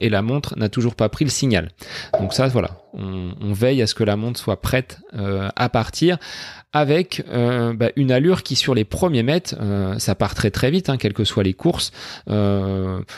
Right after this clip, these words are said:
je dirais qu'il vous faut à peu près un à deux kilomètres pour vous caler à la bonne allure, de façon à vous extirper un petit peu du peloton. Donc, pas de panique si vous voyez que vous êtes en sur-régime par rapport, euh, à votre allure habituelle.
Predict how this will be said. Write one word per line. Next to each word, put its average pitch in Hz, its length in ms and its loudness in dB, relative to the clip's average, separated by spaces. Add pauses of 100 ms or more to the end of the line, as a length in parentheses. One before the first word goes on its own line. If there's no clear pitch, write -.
(200)
je 92 100 -10
dirais 127 280 2
qu'il 135 180 -2
vous 113 100 0
faut 127 140 -2
à 139 80 4
peu 113 140 0
près - 380 0
un 170 260 2
à 127 100 4
deux 127 200 2
kilomètres 123 580 2
pour 110 140 -4
vous 101 140 -2
caler 117 440 2
à 113 80 0
la 104 120 2
bonne 117 240 2
allure, 123 360 4 (320)
de 113 100 2
façon 135 360 0
à 120 40 0
vous 104 320 0
extirper 185 720 0
un 139 140 2
petit 131 180 -4
peu 147 140 -2
du 123 140 0
peloton. 131 480 -2 (320)
Donc, 113 300 -4 (540)
pas 175 140 2
de 160 100 -14
panique 165 520 -2
si - 420 -4
vous 101 260 -4
voyez 113 340 2
que - 120 -4
vous 101 320 0
êtes 117 140 -4
en 90 80 -4
sur-régime 143 760 0
par 110 140 -2
rapport, 110 420 0
euh, 92 140 2 (340)
à 104 120 -2
votre 110 320 0
allure 117 260 2
habituelle. 113 540 0